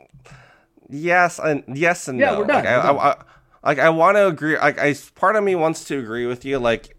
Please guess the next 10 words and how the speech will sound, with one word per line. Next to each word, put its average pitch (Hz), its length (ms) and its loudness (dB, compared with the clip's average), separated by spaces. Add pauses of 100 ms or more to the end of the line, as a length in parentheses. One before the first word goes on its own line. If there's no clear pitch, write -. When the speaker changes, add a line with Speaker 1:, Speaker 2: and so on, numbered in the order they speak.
Speaker 1:
if 123 260 -8
one 127 220 0
of 147 140 0
our 143 80 -2
superstars 131 680 -8
gets 127 280 -10
injured, 117 560 -8 (420)
then 120 300 -2
it's 120 140 -6
over. 143 580 -2